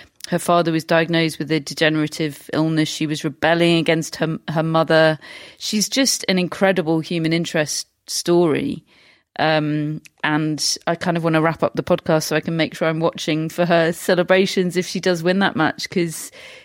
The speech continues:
could be really, really epic. And S-, Sakkari,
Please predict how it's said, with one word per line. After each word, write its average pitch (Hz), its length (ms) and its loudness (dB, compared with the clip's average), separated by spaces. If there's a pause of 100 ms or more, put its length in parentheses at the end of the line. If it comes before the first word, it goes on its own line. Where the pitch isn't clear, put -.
(120)
could 202 220 2
be 185 140 2
really, 180 360 4
really 170 340 4
epic. 170 440 0
And 165 100 -2
S-, - 520 -6 (180)
Sakkari, 160 800 2